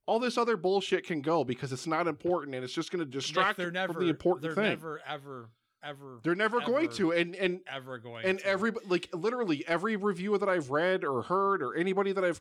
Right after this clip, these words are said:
Speaker 1: c-, come out of this film, they're like, "Oh my God, the human stuff is terrible, but the monster fights are so fucking good."
Speaker 2: But dude, that's what we opened this whole review with, is that this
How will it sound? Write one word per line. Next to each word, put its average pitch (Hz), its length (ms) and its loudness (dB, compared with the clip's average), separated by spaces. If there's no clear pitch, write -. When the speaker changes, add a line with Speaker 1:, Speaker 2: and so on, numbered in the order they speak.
Speaker 1:
c-, 131 60 -6
come 170 180 -2
out 170 120 4
of 160 40 2
this 147 200 -2
film, 175 240 0
they're 117 100 2
like, 110 240 0
"Oh 123 100 0
my 123 140 0
God, 117 240 0
the 87 60 -12
human 123 260 -4
stuff 117 240 -2
is 107 100 -6
terrible, 131 340 0
but 107 160 -6
the 107 100 -2
monster 127 480 0
fights 120 300 2
are 113 80 -4
so 117 500 2
fucking 117 420 -2
good." 190 200 4
Speaker 2:
But - 100 4
dude, 269 240 -2
that's 202 280 0
what 220 100 -4
we 190 200 -4
opened 185 360 -6
this 180 160 -10
whole 185 240 -8
review 160 360 -8
with, 208 280 -6
is 143 200 -10
that 156 280 -4
this - 380 -12